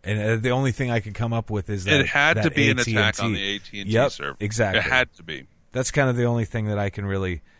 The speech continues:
Speaker 2: Or the
Speaker 1: come
Speaker 2: Switch
Speaker 1: up
Speaker 2: Center
Speaker 1: with.
Speaker 2: or whatever it is there. I've seen lots of different things, and who knows what it is.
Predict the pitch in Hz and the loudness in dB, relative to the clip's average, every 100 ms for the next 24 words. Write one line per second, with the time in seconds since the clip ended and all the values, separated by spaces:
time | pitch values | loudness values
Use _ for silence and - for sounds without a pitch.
0 | _ _ - 120 117 107 104 98 - 143 | _ _ -4 0 2 2 2 2 2 0
1 | - 123 139 131 151 175 165 147 135 147 | -2 -2 -2 -2 -2 -2 -4 -6 -10 -6
2 | 156 135 - 113 113 85 80 82 123 - | -6 -8 -12 -6 -4 -6 -6 -4 -4 -4
3 | 175 165 139 139 151 160 139 135 127 139 | -6 -6 0 2 2 -2 -10 -10 -10 -6
4 | 135 131 - - 165 156 214 196 190 214 | -6 -8 -18 -6 -2 0 2 4 4 2
5 | - 127 104 87 73 | -2 -8 -8 -10 -10